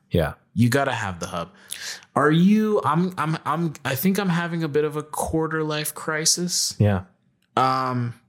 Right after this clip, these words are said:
Speaker 2: are you there?
Speaker 1: A little bit.
Speaker 2: Yeah.
Speaker 1: I'm panicking.
Speaker 2: Okay, me too.
Speaker 1: Yeah, yeah.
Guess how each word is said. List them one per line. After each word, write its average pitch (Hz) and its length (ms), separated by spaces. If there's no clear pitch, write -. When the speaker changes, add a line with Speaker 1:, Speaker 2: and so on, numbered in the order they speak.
Speaker 2:
are 120 140
you 147 240
there? 160 640
Speaker 1:
A 107 40
little 98 220
bit. 82 260
Speaker 2:
Yeah. 98 580
Speaker 1:
I'm 101 100
panicking. 85 540
Speaker 2:
Okay, 117 420
me 123 200
too. 135 400
Speaker 1:
Yeah, 85 300
yeah. 90 280